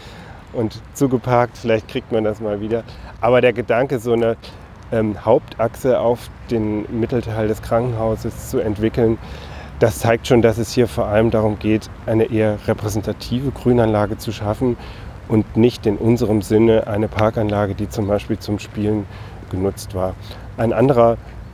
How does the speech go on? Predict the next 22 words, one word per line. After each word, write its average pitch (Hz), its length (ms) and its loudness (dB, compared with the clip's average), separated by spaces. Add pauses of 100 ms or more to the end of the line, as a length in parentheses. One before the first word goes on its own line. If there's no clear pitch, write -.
(220)
Grund 120 340 4
war 113 140 6
noch, 113 220 4
dass 107 260 -4
natürlich 120 540 -2
in 110 80 -2
dieser 107 260 0
Zeit, 113 400 2
also 104 240 -2
wir 101 100 -2
sind 101 200 -6
wieder 107 160 2
in 101 60 2
der 104 120 0
zweiten 104 340 -2
Hälfte 107 280 -2
des - 180 -8
neunzehnten 110 420 0
Jahrhunderts, 113 520 0 (560)
der 107 300 6 (260)
Ortsteil 110 840 0
Eppendorf 117 760 2